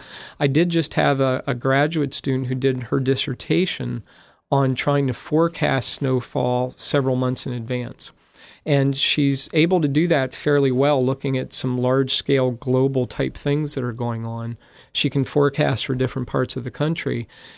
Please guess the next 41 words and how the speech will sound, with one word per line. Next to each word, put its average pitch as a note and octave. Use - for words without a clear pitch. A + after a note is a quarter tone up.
And C#3+
right F#3
now, E3+
the C#3+
forecast C#3+
is C3
only C#3
as B2+
good C3
as B2
to -
say C3
it's B2+
gonna B2+
be B2
near D3
normal C#3+
or C3+
below, B2+
near C3+
normal B2+
or A#2
above. B2+
But C3+
if -
you E3
can F3
get D#3
one D3
of C#3+
those, C#3
if C#3
you D#3
can E3+
get D#3
that C#3
right D3
most C3
of B2+
the A#2+
time, B2+